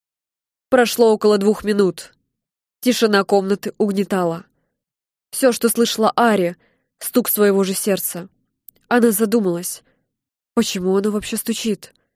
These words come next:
Она же мертва, в конце-то концов. "Ария, закройте глаза!" Послышался женский голос, очень громко и чётко. Ария медленно прикрыла глаза и внезапно увидела перед собой какую-то квартиру.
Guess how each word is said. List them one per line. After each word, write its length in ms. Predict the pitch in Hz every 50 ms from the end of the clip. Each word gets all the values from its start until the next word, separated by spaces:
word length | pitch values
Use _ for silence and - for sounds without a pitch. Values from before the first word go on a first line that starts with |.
| _ _ _ _ _ _ _ -
Она 220 | 220 214 214 214
же 120 | 180 208
мертва, 460 | 202 202 214 - - 214 233 214 180 175
в 80 | -
конце-то 380 | - 202 180 - - 196 175 190
концов. 560 | - 190 185 - - 202 180 170 - - - _ _ _ _ _ _ _ _ _ _ _ _ _ _ _ _ _ _ _ _ _ - -
"Ария, 480 | 233 240 226 202 196 185 185 185 190 202
закройте 500 | 196 196 226 214 - 214 202 208 - 233
глаза!" 460 | 202 226 226 214 190 190 170 165 170 _ _ _ _ _ _ _ _ _ _ _ _ _ _ _ _ _ _ _ _ _ _ -
Послышался 680 | - 233 220 - - 190 185 - 208 202 - - 214
женский 380 | 185 190 190 180 180 - - 208
голос, 480 | 196 202 196 180 185 185 - - - _ _ _ _ _ _ _ _
очень 320 | - 220 220 - - 202 190
громко 380 | 190 190 190 185 185 - 208
и 140 | - - 214
чётко. 520 | - - 226 202 190 - - - 185 190 _ _ _ _ _ _ _ _ _ _ _ _ _ _ _ _ _ - -
Ария 300 | 247 233 226 220 220 214
медленно 440 | 208 233 226 208 208 208 202 202 190
прикрыла 400 | - 214 - 220 220 202 196 190
глаза 480 | 190 202 196 180 190 190 190 214 220 240 - _ _ _
и 120 | - 262 254
внезапно 500 | 226 220 247 214 226 220 - 202 208 -
увидела 500 | - 233 202 202 214 196 208 220 214 214
перед 260 | - 220 214 214 202
собой 380 | - - 196 175 180 185 190 196
какую-то 420 | - 220 - 202 202 196 - 196
квартиру. 600 | - 202 202 202 - - 214 190 185 185 180 -